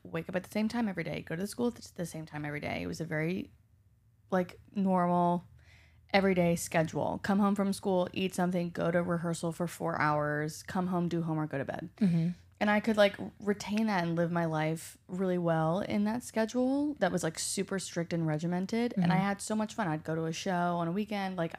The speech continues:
Speaker 1: weekends were so fun. And I was, like, happy, healthy, like, thriving. And then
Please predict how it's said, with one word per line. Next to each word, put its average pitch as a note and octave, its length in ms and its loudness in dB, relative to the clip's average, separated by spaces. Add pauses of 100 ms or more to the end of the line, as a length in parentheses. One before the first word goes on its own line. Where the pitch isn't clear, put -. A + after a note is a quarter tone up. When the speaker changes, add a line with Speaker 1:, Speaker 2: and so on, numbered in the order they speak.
(140)
Speaker 1:
weekends F#3 340 0
were E3 80 -4
so E3 220 -6
fun. G#3 420 -4 (540)
And F3+ 600 4 (1160)
I G3 100 8
was, G#3 160 2
like, F#3+ 160 2
happy, F#3+ 600 0
healthy, F3 600 2
like, D#3+ 240 0
thriving. A#2+ 600 -2 (500)
And G3 240 4
then F3+ 600 4